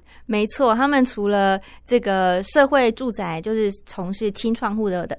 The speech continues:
分享以外，他们本身都有很多的经历还有故事可以跟大家娓娓道来。不过凯琳，就是我们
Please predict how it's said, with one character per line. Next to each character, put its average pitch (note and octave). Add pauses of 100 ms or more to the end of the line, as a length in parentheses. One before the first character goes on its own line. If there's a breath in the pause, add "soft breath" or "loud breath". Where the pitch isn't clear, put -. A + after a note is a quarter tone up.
分 A#3+
享 F3+
以 C#3+
外， E3+
他 A3
们 C#4
本 E3+
身 G3+
都 G#3
有 F#3
很 F3+
多 F#3+
的 E3 (120)
经 B3+
历 B3
还 F#3+
有 F#3+
故 F3+
事 E3+ (120)
可 B3
以 A#3+
跟 G3+
大 G3+
家 E3+
娓 E3
娓 F3
道 F#3
来。 - (220 loud breath)
不 C#4+
过 F4+ (220 loud breath)
凯 F3
琳， E3
就 G#3
是 G3+
我 G3
们 G3